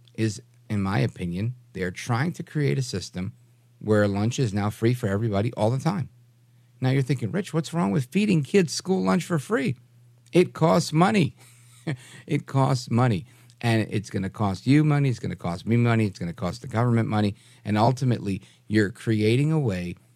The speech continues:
to have people that are permanently dependent on the government for a school lunch, for a reduced lunch, for their voter registration, even if they're not a citizen. There's a pattern here. It's government dependence. The governor knows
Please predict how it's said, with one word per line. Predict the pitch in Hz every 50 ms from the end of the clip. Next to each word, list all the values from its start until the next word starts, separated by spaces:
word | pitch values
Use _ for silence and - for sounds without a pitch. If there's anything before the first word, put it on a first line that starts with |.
| _ _ _ -
to | - 110
have | 104 92 101 101 101 98 98 92 82 - - _ -
people | - 107 95 107 113 107
that | 104 98 92
are | 92 92 90 - - _
permanently | - - - 123 123 127 139 151 160 170 - - 156 151 151
dependent | 147 147 147 139 - - 107 98 92 85 90 101 95 90 - _ - -
on | 110 98 95 92 92
the | 87
government | 87 82 90 92 90 80 80 80 76 67 62 _ _ _ _ _ _ _ _ _ _ _ _ _ _ _ _ -
for | - - 87 78
a | 69 -
school | - - - 85 85
lunch, | 90 117 139 151 156 139 - - - - _ _ _ _ _ _ _
for | - - 87 80
a | 87
reduced | - 92 90 139 156 160 135 - -
lunch, | 151 139 131 123 123 - - - _ _ _ _ _ _ _ _ _ _ _ -
for | - 110 101
their | 90 90 90 87 87 85 85
voter | 82 82 104 104 98 92
registration, | 92 92 87 82 85 - - - 139 156 156 139 - 147 135 127 123 - _ -
even | - 113 107 101 104 92
if | -
they're | - 95 92
not | 92 90 87
a | 87
citizen. | - - 151 156 151 135 131 143 135 127 - - _ _ _ _ _ _ _ -
There's | - 135 131 117
a | 131
pattern | 120 - 120 123 123 123 113 95
here. | 82 87 82 76
It's | 82 - -
government | - - 104 107 110 123 127 123 127 131 127
dependence. | 131 131 107 - - 92 85 78 85 85 80 - - _ _ _ -
The | - -
governor | - 98 95 101 107 117 117 117
knows | 113 110 104 101 92 -